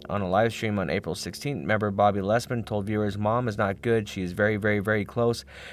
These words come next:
and that's pretty much all we know. So pray. She's slowly, slowly pulling out of her vessel."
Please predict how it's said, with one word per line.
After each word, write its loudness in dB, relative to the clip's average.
and -4
that's 0
pretty -2
much 0
all 2
we 2
know. 0
So -4
pray. 2
She's -6
slowly, 2
slowly 0
pulling -2
out 4
of 0
her -2
vessel." 0